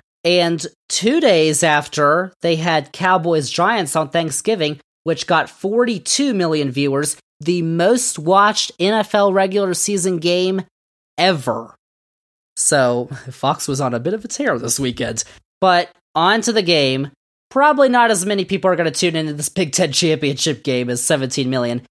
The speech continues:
And I'll say that's probably because I don't think it's gonna be close. Michigan looks better than last year, and they should cruise by Purdue to clinch a second straight college football playoff berth,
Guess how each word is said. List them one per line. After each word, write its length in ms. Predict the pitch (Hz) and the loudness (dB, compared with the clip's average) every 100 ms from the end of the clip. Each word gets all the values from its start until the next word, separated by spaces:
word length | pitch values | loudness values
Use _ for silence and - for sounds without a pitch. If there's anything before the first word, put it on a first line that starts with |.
| _ | _
And 380 | 170 175 175 170 180 - | -2 0 0 -2 -6 -2
I'll 300 | 185 254 269 | 0 2 0
say 380 | - 170 147 | 0 2 2
that's 240 | 156 165 - | 2 -2 -4
probably 720 | - 196 208 165 131 123 120 | -2 2 2 0 -2 -2 -2
because 640 | 123 135 - 127 123 123 - | -4 -6 -4 -2 -2 -4 -6
I 80 | 123 | -6
don't 140 | 170 165 | -6 -4
think 140 | 170 | -4
it's 140 | 156 | -4
gonna 160 | - 156 | -4 -4
be 120 | 143 | -4
close. 380 | 139 160 113 - - _ _ | 0 0 0 -4 -8 _ _
Michigan 640 | 170 196 262 240 233 214 226 - | -2 0 2 2 0 -2 -8 -8
looks 460 | 147 202 226 - | 0 0 0 -2
better 280 | 143 196 185 | 2 2 2
than 160 | 143 143 | 0 0
last 460 | 143 147 147 - | 0 0 -2 -4
year, 280 | 127 117 117 _ _ _ 139 | -4 -4 -6 _ _ _ -6
and 120 | 143 | -2
they 80 | 160 | 0
should 260 | - 135 | -2 -6
cruise 520 | - - 196 190 165 | -10 -2 2 2 2
by 180 | 123 151 | 0 0
Purdue 380 | 143 147 127 135 | 0 -4 -2 -4
to 220 | 131 139 | -4 -8
clinch 320 | 131 156 139 | -6 -8 -6
a 100 | 139 | -4
second 540 | 127 - 185 185 151 120 | -4 -4 -4 -2 -4 -4
straight 320 | - 143 131 | -6 -4 -4
college 300 | - 127 120 | 0 0 -2
football 280 | - 123 120 | -6 -4 -4
playoff 380 | - 117 107 - | -2 -4 -6 -6
berth, 240 | 120 - | -6 -6